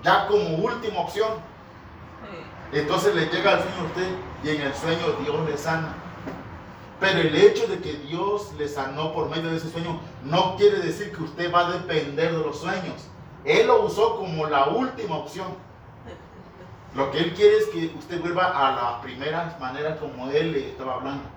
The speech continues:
Speaker 1: que entienda su palabra. Que cuando usted lea la palabra y Dios le hable ahí, usted obedezca lo que dice su palabra, para que no tenga que recurrir a Dios, porque ahí Dios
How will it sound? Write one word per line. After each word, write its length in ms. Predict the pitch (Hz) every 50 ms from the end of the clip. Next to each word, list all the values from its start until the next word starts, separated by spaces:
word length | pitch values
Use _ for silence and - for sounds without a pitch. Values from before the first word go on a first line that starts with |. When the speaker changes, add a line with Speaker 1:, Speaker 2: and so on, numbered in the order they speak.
| - - - - - - - -
Speaker 1:
que 100 | 120 120
entienda 640 | 113 107 104 107 117 131 135 139 143 143 139 139 139
su 140 | - - 113 104
palabra. 500 | 101 - 101 - - 135 - - - - 82 - - - - - - - - - - -
Que 60 | 117
cuando 320 | 120 131 139 131 117 117 113
usted 260 | - - 135 143 143
lea 160 | 147 151 151
la 120 | 151 - -
palabra 440 | 123 120 127 135 147 147 147 160 113
y 80 | 113
Dios 180 | 131 147 151 165
le 100 | 170 165
hable 300 | 160 165 170 - 175 170
ahí, 400 | 151 147 160 190 202 - - - - - - - - - 117
usted 200 | - - 139 139
obedezca 460 | 131 117 - - - 151 147 - -
lo 120 | - - -
que 120 | - 104
dice 180 | 107 107 117 -
su 100 | - -
palabra, 460 | - 98 101 104 113 117 120 123 - - - - - - - - - -
para 320 | 120 120 120 120 120 120
que 120 | 120 - 110
no 160 | 123 131 135
tenga 300 | 135 143 151 151 151 -
que 120 | 143 131
recurrir 580 | 113 113 110 104 - 120 120 - 131 139 139 135
a 20 | 127
Dios, 440 | 139 143 147 160 - - - - - -
porque 240 | 131 - - 131 131
ahí 420 | 135 143 165 202 214 214 - 143 131
Dios 340 | 139 165 180 202 208 -